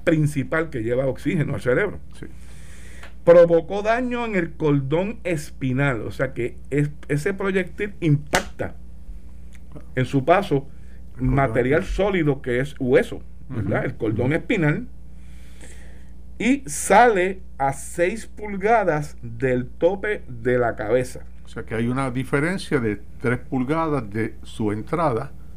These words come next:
Speaker 2: frontal a la salida posterior. Hay tres pulgadas
Speaker 1: Entró a
Speaker 2: de
Speaker 1: nueve
Speaker 2: diferencia.
Speaker 1: pulgadas y
Speaker 2: Exacto.
Speaker 1: salió a seis.
Speaker 2: Exacto.
Speaker 1: Por lo tanto, establece una trayectoria,
Speaker 2: Ujú.
Speaker 1: eh, no muy,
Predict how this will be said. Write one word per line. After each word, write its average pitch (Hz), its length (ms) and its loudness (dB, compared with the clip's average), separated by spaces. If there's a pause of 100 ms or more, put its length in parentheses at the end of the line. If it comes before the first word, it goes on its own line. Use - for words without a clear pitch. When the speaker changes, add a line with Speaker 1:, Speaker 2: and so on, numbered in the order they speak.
(360)
Speaker 2:
frontal 131 580 0 (240)
a 110 160 -4
la 107 100 -2
salida 120 680 2 (640)
posterior. 143 600 0 (1160)
Hay 127 220 0 (160)
tres 120 180 -2
pulgadas 139 440 4
Speaker 1:
Entró 170 180 4
a - 40 6
Speaker 2:
de 190 40 4
Speaker 1:
nueve 202 200 4
Speaker 2:
diferencia. 220 180 2 (100)
Speaker 1:
pulgadas 254 300 4
y 220 40 -2
Speaker 2:
Exacto. 175 240 -2
Speaker 1:
salió 165 120 2
a 175 60 -2
seis. 123 380 -4
Speaker 2:
Exacto. - 320 -12 (180)
Speaker 1:
Por 120 100 -6
lo 113 100 -2
tanto, 214 320 0
establece 156 600 2
una 214 320 0
trayectoria, 143 960 2
Speaker 2:
Ujú. 131 400 -10 (540)
Speaker 1:
eh, 120 400 0
no 135 360 4
muy, 196 300 2